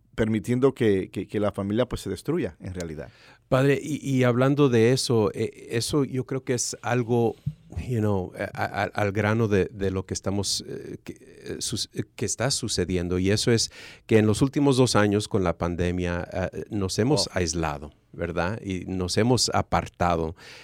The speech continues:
Speaker 2: y, y yo pienso que los jóvenes, más que todo, digo, necesitan ese, e-,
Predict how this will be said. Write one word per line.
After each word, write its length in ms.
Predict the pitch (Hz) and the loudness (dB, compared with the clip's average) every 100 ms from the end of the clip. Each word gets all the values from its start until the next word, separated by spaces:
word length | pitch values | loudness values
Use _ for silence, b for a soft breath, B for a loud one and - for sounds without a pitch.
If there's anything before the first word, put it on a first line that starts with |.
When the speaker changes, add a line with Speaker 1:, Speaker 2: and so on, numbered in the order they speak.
| B | B
Speaker 2:
y, 480 | 104 98 92 90 - | -2 2 2 0 -2
y 300 | 95 92 85 | -6 -4 0
yo 160 | 98 - | 0 2
pienso 260 | 110 123 | 0 0
que 240 | 107 101 87 | 2 2 2
los 220 | 87 87 | -2 -2
jóvenes, 720 | - 123 117 98 85 80 - | 4 4 4 2 0 0 -2
más 240 | 92 90 - | -2 -4 -4
que 120 | 92 | -6
todo, 360 | - 92 90 | -2 0 2
digo, 260 | 85 80 80 | 0 -2 -2
necesitan 800 | 78 82 - 85 117 - 95 87 | -2 -4 -4 -4 -6 -2 0 0
ese, 340 | 85 - 85 78 B B B B B _ | -2 0 -2 -2 B B B B B _
e-, 720 | - - - - - - - | -18 -14 -12 -12 -12 -8 -4